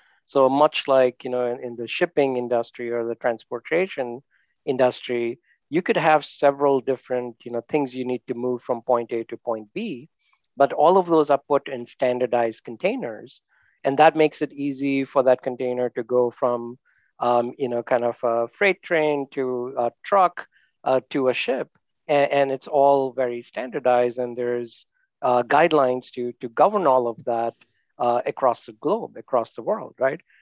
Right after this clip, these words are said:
Uh, and this empowers the entire shipping and transportation industry. So similarly, in the software space, uh, Dot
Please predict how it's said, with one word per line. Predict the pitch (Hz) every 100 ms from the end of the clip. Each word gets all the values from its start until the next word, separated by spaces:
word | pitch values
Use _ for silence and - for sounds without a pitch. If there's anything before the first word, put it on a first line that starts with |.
| _ _ -
Uh, | 131
and | 135 127
this | 131 135 -
empowers | 131 131 120 117 117 113
the | 123
entire | 117 120 120 117 117
shipping | - - 113
and | 117 113
transportation | 113 110 - 110 139 - 139
industry. | 110 107 113 - - 156 _ _ _ _
So | 156
similarly, | - 208 208 190 170 156
in | 147
the | 131
software | - 240 254 - 135
space, | - 131 120 120 117 - -
uh, | 127 120 120 120 -
Dot | 131 135